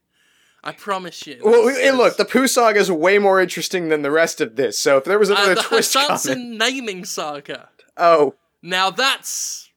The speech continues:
Speaker 1: that's changed.
Speaker 2: Okay.
Speaker 1: It's not, <laughs> the full name of that other Hassanson,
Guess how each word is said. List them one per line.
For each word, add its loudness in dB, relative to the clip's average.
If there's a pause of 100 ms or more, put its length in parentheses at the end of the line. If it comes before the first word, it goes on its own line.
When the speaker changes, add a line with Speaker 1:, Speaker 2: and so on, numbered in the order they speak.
(400)
Speaker 1:
that's -8 (140)
changed. -14 (360)
Speaker 2:
Okay. 0
Speaker 1:
It's -8
not, -4 (680)
<laughs> -20
the -2
full -4 (100)
name 0
of -4
that -6
other -4
Hassanson, -10